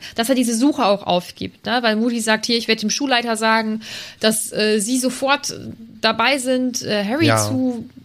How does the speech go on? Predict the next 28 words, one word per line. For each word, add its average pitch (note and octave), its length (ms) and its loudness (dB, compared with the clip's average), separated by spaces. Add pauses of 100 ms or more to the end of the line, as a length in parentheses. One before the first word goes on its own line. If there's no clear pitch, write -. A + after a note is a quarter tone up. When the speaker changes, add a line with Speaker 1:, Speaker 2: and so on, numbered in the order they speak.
(100)
Speaker 1:
verurteilen C4 680 0
und A#3+ 140 -8
so. C4 240 -2 (220)
Also A#3 160 0
der, A3+ 260 0 (320)
der A3 360 0 (200)
hat's G#3 360 -8
echt - 220 -6
raus D#4+ 280 2
irgendwie. F#3 480 -2 (260)
Speaker 2:
Ja, A#2 160 2
aber A#2+ 240 0
auch G#2+ 100 -2
Snape - 380 0
hat's - 220 -2
total G2+ 340 0
raus. F2 400 0
Also A2 320 -2 (300)
er, A2+ 320 0
er A2+ 120 -2
weiß C3+ 300 0
ja B2+ 140 0
auch, C3 160 0
dass B2+ 220 -2
Harry B2 160 2
Potter A#2+ 260 -2
einen G2+ 100 0
Tarnumhang D3+ 840 -2